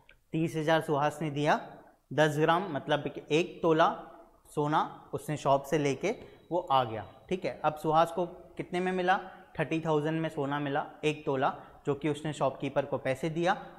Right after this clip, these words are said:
और वो गोल्ड लेके अपने घर पे आ गया। इस एग्जांपल को, फर्स्ट एग्जांपल को बोलते हैं फिजिकल ट्रेडिंग। क्या बोलते हैं? फिजिकल ट्रेडिंग। फिजिकली सुहास अपने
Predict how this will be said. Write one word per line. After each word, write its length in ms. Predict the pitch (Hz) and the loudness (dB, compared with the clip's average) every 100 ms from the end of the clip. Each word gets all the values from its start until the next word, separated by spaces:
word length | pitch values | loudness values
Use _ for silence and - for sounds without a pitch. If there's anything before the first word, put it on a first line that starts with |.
| - | -2
और 80 | 139 | 0
वो 360 | 143 147 - 143 | 2 0 -4 -6
गोल्ड 360 | 135 147 147 | 0 2 2
लेके 240 | 131 - 165 | 0 0 0
अपने 300 | - 139 147 | 0 -2 -2
घर 140 | 127 | -2
पे 140 | 110 | 0
आ 120 | 120 107 | -2 -2
गया। 220 | 110 104 - - _ _ _ _ 233 | -6 -10 -14 -20 _ _ _ _ 2
इस 260 | 262 - - - _ _ - | 2 -2 -14 -20 _ _ -2
एग्जांपल 640 | 160 143 175 160 156 151 135 | -2 4 4 4 4 0 0
को, 340 | 127 120 - | -6 -10 2
फर्स्ट 280 | 190 190 190 | 2 4 2
एग्जांपल 540 | 151 143 156 156 165 | 0 2 0 0 0
को 120 | 160 151 | 0 0
बोलते 280 | 139 131 | 0 -2
हैं 360 | 147 160 226 - - _ _ _ _ _ _ _ _ - | -2 -4 -6 -12 -20 _ _ _ _ _ _ _ _ -4
फिजिकल 600 | 151 170 180 - 202 196 | -2 -2 -4 0 2 2
ट्रेडिंग। 400 | 160 131 120 107 - - | 0 -2 -2 -8 -14 -6
क्या 140 | 143 147 | 0 2
बोलते 240 | 151 151 | 2 0
हैं? 380 | 156 180 180 - - _ _ - | -4 -6 -10 -20 -20 _ _ -4
फिजिकल 520 | 175 143 175 196 185 | -2 0 0 2 2
ट्रेडिंग। 320 | 160 139 127 | 2 0 -2
फिजिकली 520 | - 160 165 175 185 | -2 -2 0 2 2
सुहास 360 | 185 170 156 170 | 2 0 2 4
अपने 240 | 165 - | 2 -2